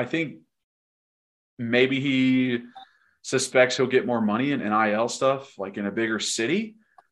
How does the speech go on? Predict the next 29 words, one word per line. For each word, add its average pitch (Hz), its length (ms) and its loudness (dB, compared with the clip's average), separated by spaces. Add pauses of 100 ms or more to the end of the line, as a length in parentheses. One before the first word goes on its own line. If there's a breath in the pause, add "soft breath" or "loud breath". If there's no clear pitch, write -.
(100)
but 113 520 2 (2000)
he's 143 340 -4
not 160 140 0
gonna 135 120 -2
get 135 160 0
more 110 160 -4
catches, 165 580 -2
more 113 160 -4
yards, 110 560 0
and, 104 280 -6
like, - 360 -2
uh, - 60 -8 (120)
he's 120 140 -6
not 139 80 0
gonna 127 120 -4
be 127 120 0
in 117 80 0
a 107 40 0
better 107 340 2
offense. 113 680 -2
I 110 80 -6
know 127 560 4
Sarkisian 107 720 -2 (520 loud breath)
did 110 420 0
amazing 113 420 0
things 113 300 -4
at 104 80 -4
Alabama 104 680 0
and 107 300 -4